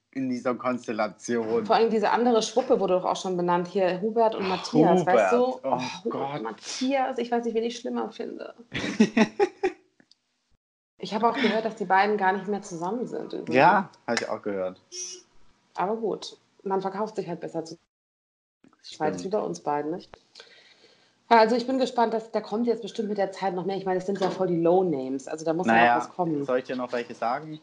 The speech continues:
Speaker 1: Namen?
Speaker 2: Ja, ja, sag mal.
Speaker 1: Daniela Büchner.
Speaker 2: Ah, okay, mhm.
Speaker 1: Ich flipp aus, ich hasse sie.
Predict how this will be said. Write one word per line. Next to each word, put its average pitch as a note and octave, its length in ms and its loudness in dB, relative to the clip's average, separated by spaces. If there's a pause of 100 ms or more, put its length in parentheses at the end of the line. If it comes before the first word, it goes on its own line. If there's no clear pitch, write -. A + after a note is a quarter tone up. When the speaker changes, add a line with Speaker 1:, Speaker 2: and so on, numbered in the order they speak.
(160)
Speaker 1:
Namen? C#3 380 -10
Speaker 2:
Ja, G3 100 4
ja, F#3 260 4
sag G3+ 200 -2
mal. G3 240 -6 (280)
Speaker 1:
Daniela A#2 440 0
Büchner. C3+ 560 -6 (920)
Speaker 2:
Ah, A3 200 -4
okay, F#3 340 -4
mhm. G#3+ 400 -6 (280)
Speaker 1:
Ich - 180 -8
flipp A2 320 0
aus, G2+ 300 2
ich - 280 -10
hasse A#2 320 0
sie. C#3+ 300 -6